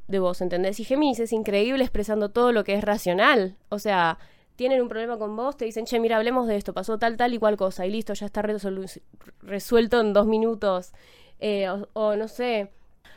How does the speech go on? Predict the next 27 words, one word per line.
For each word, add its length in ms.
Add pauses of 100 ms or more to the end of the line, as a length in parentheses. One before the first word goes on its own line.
(140)
Pero 340
a 120
veces, 360
o 80
sea, 120
si 100
no 100
tienen 180
cosas 280
en 80
agua 460
o 100
cosas 260
que 160
los 160
hagan 140
más 140
introspectivos 840
en 100
general, 480
tipo 240
placements, 520
podría 260
ser 160
cualquier 320
otro 240
placement, 480